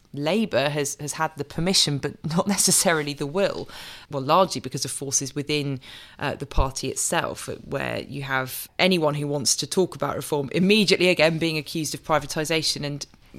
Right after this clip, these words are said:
talking to senior Tories uh, about how the party's relationship with the health service has changed over the decades, they're all agreed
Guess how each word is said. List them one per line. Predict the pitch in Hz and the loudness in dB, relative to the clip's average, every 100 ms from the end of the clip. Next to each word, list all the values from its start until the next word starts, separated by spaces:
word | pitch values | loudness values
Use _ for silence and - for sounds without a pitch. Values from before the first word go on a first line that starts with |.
| - - | -14 -6
talking | 247 233 196 | -4 -2 -2
to | - | -2
senior | - 170 156 | -2 -2 -4
Tories | - 170 156 143 135 - - - - - | -4 -4 -2 -4 -4 -6 -10 -20 -20 -6
uh, | 160 143 - | -2 -2 -2
about | 147 - 165 156 - | -8 2 4 4 0
how | - 151 139 127 | -6 -6 -8 -10
the | - | -14
party's | 127 147 - 143 | -6 -6 -6 -4
relationship | 147 139 - 139 - 143 | -2 -2 -4 -4 -4 -4
with | 156 - | -6 -6
the | |
health | 135 139 - | -6 -6 -6
service | 147 135 131 | -6 -4 -6
has | 135 | -8
changed | - 160 156 151 135 | -6 -2 -2 -2 -6
over | 135 | -8
the | 143 | -10
decades, | 139 - - - - - - - - - - _ | -12 -12 -12 -18 -16 -16 -16 -16 -18 -20 -20 _
they're | 185 - | 0 0
all | 202 190 | 0 -2
agreed | 170 - 175 156 143 | -4 -6 -4 -4 -6